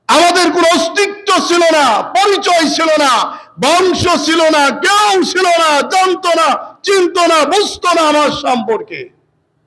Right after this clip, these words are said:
আমি কার পেটের মধ্যে ছিলাম, কার পেটে আসব, কার পেটে কিভাবে হবে, এই যে যুবক, যুবক, যুবক, যুবতী যারা ঘোরাফেরা করছে, দাম্পত্য জীবন চলে আসছে।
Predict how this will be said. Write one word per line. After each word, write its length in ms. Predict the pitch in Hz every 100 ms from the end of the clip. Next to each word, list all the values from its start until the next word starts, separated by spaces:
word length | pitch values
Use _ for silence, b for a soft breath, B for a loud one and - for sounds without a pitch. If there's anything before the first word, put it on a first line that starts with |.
| _ _ _ _ _ _ _ _ _ _
আমি 280 | 175 226 233
কার 300 | - 226 240 220
পেটের 280 | 220 233 220
মধ্যে 320 | 220 190 202 -
ছিলাম, 520 | 185 185 165 139 139 - _ _ _ _ -
কার 280 | 226 247 240
পেটে 240 | 226 226 220
আসব, 680 | 214 202 180 220 190 175 -
কার 300 | 220 254 254
পেটে 260 | 247 233 233
কিভাবে 460 | 226 240 262 254 233
হবে, 320 | 202 233 254 185 143 B -
এই 160 | 269
যে 280 | 285 277 240
যুবক, 460 | 190 269 269 262 185
যুবক, 500 | 247 262 262 220 170
যুবক, 420 | 254 277 269 202
যুবতী 400 | 196 285 285 285
যারা 240 | 262 262 247
ঘোরাফেরা 560 | 226 254 240 240 240
করছে, 720 | 226 226 220 - 196 151 - _ _ _ _ _ _ _ _ _
দাম্পত্য 800 | 220 294 294 359 381 - 381 359
জীবন 460 | 339 370 359 349 294
চলে 220 | 339 330
আসছে। 680 | 311 294 302 302 254 208